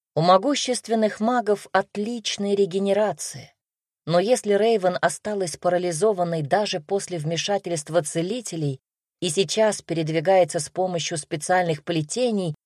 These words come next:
страшно представить, как сильно она пострадала. «Прости, я не хотела», первой нарушила молчание. «Можешь не рассказывать подробности».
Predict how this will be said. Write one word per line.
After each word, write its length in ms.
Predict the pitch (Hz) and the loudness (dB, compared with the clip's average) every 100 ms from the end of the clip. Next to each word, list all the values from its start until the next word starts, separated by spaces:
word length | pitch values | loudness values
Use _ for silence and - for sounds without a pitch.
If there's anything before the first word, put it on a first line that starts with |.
| _ _ - | _ _ -14
страшно 640 | - 196 196 190 202 175 | -4 2 2 2 -4 -4
представить, 840 | 185 175 - - 220 214 190 151 - _ _ _ | -4 -4 -8 -6 -2 0 -2 -4 -14 _ _ _
как 220 | - 180 - | 2 2 2
сильно 560 | - 226 208 151 135 - | -10 -8 -6 -4 -4 -2
она 240 | 147 143 | 0 0
пострадала. 800 | 147 147 - 165 160 156 139 147 - _ _ _ _ _ _ _ _ - | -2 -8 -6 -6 -4 -6 -6 -10 -18 _ _ _ _ _ _ _ _ 0
«Прости, 420 | 185 175 - 202 | 0 0 -4 -2
я 340 | 208 165 160 151 | 0 2 4 4
не 280 | 156 165 | 0 -2
хотела», 640 | 170 190 175 - 226 180 151 - _ _ _ _ _ | -2 -2 -2 0 2 2 0 -4 _ _ _ _ _
первой 560 | - 233 220 165 156 147 | 0 4 4 4 2 2
нарушила 480 | 151 160 160 151 156 | 2 2 0 0 0
молчание. 720 | 160 170 170 190 156 131 127 - _ _ _ _ - | 2 2 0 -6 -6 -6 -10 -14 _ _ _ _ -6
«Можешь 540 | 190 208 196 196 - | 2 2 4 2 0
не 180 | 202 202 | 0 4
рассказывать 680 | 202 - - 247 180 165 - | 4 2 -2 -2 0 0 2
подробности». 800 | 196 208 202 156 147 - 135 | 2 4 2 2 -4 -6 -12